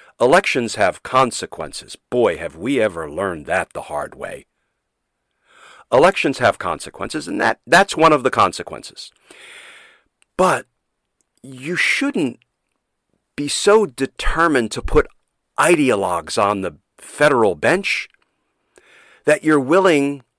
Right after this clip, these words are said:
to find people who are so hard right or so hard left that even though they're not qualified in the estimation of the American Bar Association and others, you're gonna go ahead and cram 'em through anyway. But that is what Donald Trump and Mitch McConnell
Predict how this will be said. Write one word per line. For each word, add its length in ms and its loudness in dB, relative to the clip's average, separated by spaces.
to 120 -2
find 360 2
people 340 -4
who 160 2
are 140 8
so 380 4
hard 380 6
right 200 6
or 140 6
so 280 4
hard 280 4
left 280 2
that 120 2
even 260 0
though 140 8
they're 160 2
not 540 2
qualified 1120 2
in 100 -2
the 140 2
estimation 520 -2
of 120 -2
the 60 -2
American 420 2
Bar 200 6
Association 800 -2
and 160 -4
others, 300 0
you're 200 2
gonna 200 4
go 180 6
ahead 220 -2
and 160 -6
cram 480 -2
'em 140 -2
through 340 0
anyway. 420 -4
But 240 -8
that 320 4
is 220 -4
what 260 -6
Donald 360 0
Trump 300 -6
and 200 -10
Mitch 240 -12
McConnell 640 -12